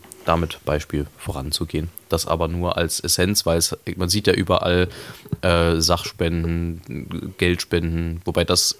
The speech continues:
wahrscheinlich tatsächlich hilft, ähm, beides in bestimmten Rahmen und in, vor allem in bestimmter Nutzungsmöglichkeit. Ähm, tatsächlich bin ich immer so ein bisschen zwiegespalten, was so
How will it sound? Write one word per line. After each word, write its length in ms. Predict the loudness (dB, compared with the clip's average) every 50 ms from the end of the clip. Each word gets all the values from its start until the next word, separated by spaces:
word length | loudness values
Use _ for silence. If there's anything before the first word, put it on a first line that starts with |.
| -10 _
wahrscheinlich 380 | -4 -2 0 2 2 2 2 0
tatsächlich 340 | 0 0 0 0 0 2
hilft, 220 | 2 2 2 0 -2 -8 -18 -20 -20 -20 -20 -20 -20 -20 -20 -20 -20 -10 -4
ähm, 400 | 0 0 2 2 2 0 0 -2 -4 -10 -4
beides 440 | 0 2 2 2 2 2 2 0 0
in 180 | 0 0 -2 -2
bestimmten 380 | -4 -4 -4 -4 -4 -4 -6 -2
Rahmen 320 | 0 0 0 0 0 -4 -8 -10 _ -8 -8
und 120 | -6 -6
in, 220 | -4 -4 -4 -6 -6 -8
vor 160 | -2 0 2 4
allem 220 | 4 2 0 -2 -2 -2
in 140 | -2 0
bestimmter 540 | 0 0 -2 2 4 4 4 4 4 4 2 4
Nutzungsmöglichkeit. 1120 | 4 4 2 2 0 0 0 -2 0 0 2 0 0 0 -4 -8 -2 2 2 2 2 0 -8 _ _ _ _ _ _ _ _ _ _ _ _ _ _ -18 -4 2
Ähm, 360 | 4 4 6 4 4 2 0 -2 -6 -14 -16 -16 -16 -16 -16 -18 -20 -20 -20 -20 -20 -20 -18 -20 -16 _ -16 -16 -16 -16 -18 -18 -20 -4 0
tatsächlich 460 | 2 4 4 4 4 4 2 0 0
bin 260 | -2 0 2 4 4
ich 140 | 4 4 2
immer 260 | 2 4 4 4 4
so 60 | 2
ein 40 | 2
bisschen 220 | 2 2 2 2 2
zwiegespalten, 720 | 2 2 2 0 2 4 4 4 4 4 2 -2 2 2
was 200 | 4 4 4 2
so 320 | 2 4 4 4 4 2